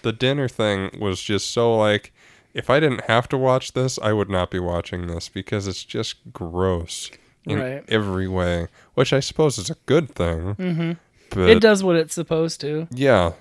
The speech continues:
Speaker 1: definitely. And then we get into the, I have in my notes, worst dinner ever. Everyone screams.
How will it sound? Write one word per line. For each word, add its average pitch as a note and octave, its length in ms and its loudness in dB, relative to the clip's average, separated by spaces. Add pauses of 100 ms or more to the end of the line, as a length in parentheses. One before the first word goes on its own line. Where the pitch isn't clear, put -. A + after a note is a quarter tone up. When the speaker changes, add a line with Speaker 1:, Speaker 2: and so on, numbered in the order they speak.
(160)
Speaker 1:
definitely. F2+ 680 -2 (420)
And G#2 120 -2
then B2 160 2
we A#2+ 100 2
get A2+ 280 4
into G#2+ 320 0
the, F#2 420 2 (480)
I - 140 -4
have A2+ 180 4
in G2 100 2
my F#2 100 2
notes, F#2+ 300 -2
worst G2+ 460 2
dinner F#2+ 360 0
ever. F2+ 420 0
Everyone F#2 460 -2
screams. F2 840 -6